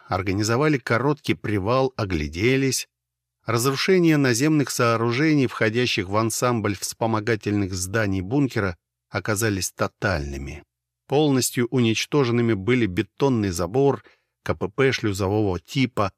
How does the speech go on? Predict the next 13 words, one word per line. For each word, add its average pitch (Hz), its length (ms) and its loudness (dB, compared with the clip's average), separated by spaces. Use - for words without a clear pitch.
гаражи, 123 520 0
хозблоки, 104 920 0
подъездная 95 600 -2
дорога 98 600 -2
и 120 120 2
трансформаторная 107 1000 -2
подстанция. 78 960 -6
Причём 98 520 -2
характер 110 600 -2
разрушений 113 800 0
больше 113 360 0
походил 110 520 -2
на 101 240 0